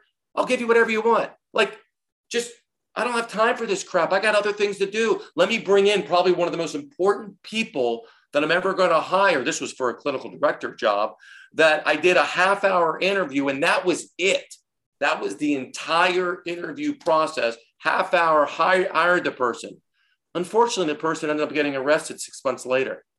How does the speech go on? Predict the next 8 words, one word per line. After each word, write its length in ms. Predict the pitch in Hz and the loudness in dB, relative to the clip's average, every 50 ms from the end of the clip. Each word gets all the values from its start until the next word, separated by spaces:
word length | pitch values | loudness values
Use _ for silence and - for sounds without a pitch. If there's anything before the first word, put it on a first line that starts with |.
| _ _ _ _ _ _ _ _ _ | _ _ _ _ _ _ _ _ _
Why? 420 | 117 131 147 156 165 180 185 180 - _ _ _ _ _ _ _ _ - | 2 4 4 4 4 2 -2 -8 -14 _ _ _ _ _ _ _ _ -8
Because, 480 | 143 143 151 143 139 139 139 - - - _ _ _ _ _ _ _ _ _ _ _ - | -2 0 0 0 0 0 -4 -8 -12 -16 _ _ _ _ _ _ _ _ _ _ _ -6
let's 200 | 156 151 - - | -6 -6 -2 -2
see, 180 | 165 147 131 | 0 0 0
the 140 | 110 98 - _ _ | -2 -4 -8 _ _
person 280 | - 160 160 - 160 143 | -4 -2 -2 0 0 -2
improperly 720 | 135 131 - - 160 160 170 165 180 175 170 160 147 139 | -2 -2 2 4 4 4 4 2 0 0 0 0 0 -2
touched 600 | - - - 165 156 139 - - - - - - | -4 -6 0 2 2 2 2 -2 -8 -16 -20 -20